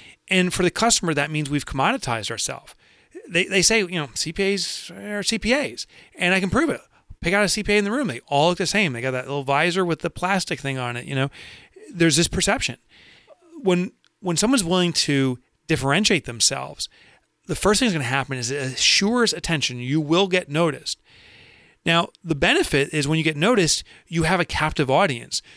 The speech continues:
You have, I'd argue, milliseconds in many cases, but you are given time to now show why you're attractive and then compel them to do business with you, perhaps even at a premium. But we have to unwind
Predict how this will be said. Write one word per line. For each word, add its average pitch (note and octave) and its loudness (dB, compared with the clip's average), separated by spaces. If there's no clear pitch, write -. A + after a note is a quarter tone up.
You F#3 0
have, F3 0
I'd C3 0
argue, A#2 0
milliseconds B2 0
in A#2 -2
many F3 0
cases, B2 -2
but D#3+ -10
you F3+ 2
are G#3 6
given D3 0
time E3 2
to - -2
now F3 2
show D#3+ 2
why D3 2
you're C3+ 2
attractive C#3 -2
and C#3 -6
then C3+ 0
compel C#3 -2
them E3+ -2
to C#3 -2
do C3+ 0
business B2+ -2
with A#2 -10
you, C3 -2
perhaps A#2+ -4
even C#3 -2
at C3 0
a - -6
premium. D3+ -2
But - -2
we E3+ 2
have F#3 2
to - 0
unwind C#3 0